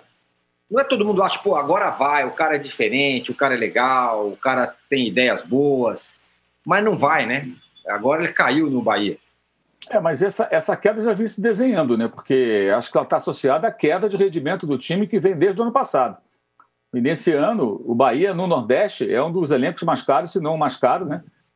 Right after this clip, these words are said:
Speaker 2: Fez contratações, por exemplo, como Rodriguinho e Rossi. Rodriguinho jogava no Cruzeiro, Rossi jogava no Vasco. "Ah, mas o Cruzeiro caiu." Não importa, não é um jogador barato. Então o Bahia hoje faz alguns investimentos mais pesados,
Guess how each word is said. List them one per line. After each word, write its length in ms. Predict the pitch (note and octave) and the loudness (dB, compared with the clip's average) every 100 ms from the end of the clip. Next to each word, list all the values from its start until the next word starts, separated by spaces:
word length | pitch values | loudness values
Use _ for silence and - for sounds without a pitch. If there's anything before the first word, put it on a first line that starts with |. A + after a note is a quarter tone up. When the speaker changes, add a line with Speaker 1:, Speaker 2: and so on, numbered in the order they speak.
| _ _ - | _ _ -6
Speaker 2:
Fez 140 | D3+ | -2
contratações, 640 | F3+ E3+ D#3 D#3 - D3 | 0 0 0 -2 -2 -4
por 120 | - | 0
exemplo, 280 | C#3+ A#2+ D#3+ | 0 0 -2
como 140 | B3 A3 | -2 2
Rodriguinho 460 | F#3+ E3 C#3 G3+ | 2 0 0 0
e 20 | |
Rossi. 360 | G#3+ E3 F3+ - | 2 2 0 -4
Rodriguinho 440 | B2 C#3 C#3 D3+ | -4 -2 -2 0
jogava 300 | G3 G#3+ A#3 | 0 0 0
no 140 | B3 B3+ | -2 -2
Cruzeiro, 460 | A3+ D3 E3+ B3+ - _ _ _ - | -2 2 0 0 -8 _ _ _ 0
Rossi 260 | E3 E3+ | 0 2
jogava 320 | F3+ G3 G#3 | 0 0 0
no 140 | A3 C4+ | -2 0
Vasco. 400 | A3 F3+ - - _ _ _ - | 0 0 -8 -20 _ _ _ -4
"Ah, 140 | C#4+ | 0
mas 160 | C4+ - | 0 -2
o 20 | |
Cruzeiro 340 | A3+ E3+ A3 | -2 -2 0
caiu." 340 | G3 F#3 D#3+ C3 | 0 0 0 -2
Não 100 | A3 | 0
importa, 400 | G#3+ G3 - A2 | 2 2 0 -4
não 120 | A#2+ | -2
é 60 | A3+ | 0
um 60 | |
jogador 320 | B3 G#3 D#3 | 0 0 2
barato. 420 | C#3 C3 G#2 - _ _ _ _ | 2 2 0 -6 _ _ _ _
Então 120 | C#3+ | -2
o 60 | D#3 | 2
Bahia 340 | E3 E3+ F#3 | 2 2 0
hoje 340 | C#3 F#3+ G3 C#3 | 2 0 0 -4
faz 300 | - G3 E3+ | -4 -4 -4
alguns 260 | D3 D3+ | -4 -4
investimentos 540 | C#3+ C#3+ C#3 C3 E3+ - | -4 -4 0 0 -2 -2
mais 180 | D#3 | -4
pesados, 600 | - B2 A#2 C3+ F#3 - | 0 0 2 0 -2 -10